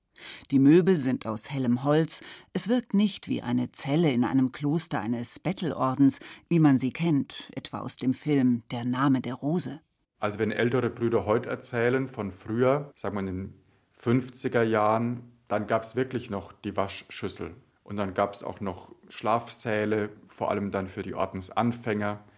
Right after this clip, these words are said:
Speaker 2: Das hat sich einfach in den letzten Jahren ganz verändert. Oft auch mit dem Streit, ist es jetzt noch arm, wenn jeder sein eigenes Bad hat.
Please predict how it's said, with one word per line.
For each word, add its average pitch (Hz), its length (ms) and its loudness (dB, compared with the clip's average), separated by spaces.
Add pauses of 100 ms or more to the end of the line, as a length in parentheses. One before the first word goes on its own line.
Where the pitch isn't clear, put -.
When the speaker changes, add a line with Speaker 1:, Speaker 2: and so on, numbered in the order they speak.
(160)
Speaker 2:
Das 95 200 -6
hat 107 140 -4
sich 98 220 -10
einfach 101 260 -4
in 98 120 -8
den 98 100 -4
letzten 101 420 -6
Jahren 101 520 -2 (160)
ganz 110 360 -4
verändert. 107 800 -2 (260)
Oft 120 300 -2
auch 117 200 2
mit 113 140 0
dem 95 140 -2
Streit, 92 680 -2 (280)
ist 107 200 -2
es 120 140 -2
jetzt 113 240 0
noch 98 240 -6
arm, 107 540 0 (460)
wenn 101 140 -2
jeder 110 240 2
sein 117 260 -2
eigenes 107 480 -4
Bad 92 380 -4
hat. - 320 -12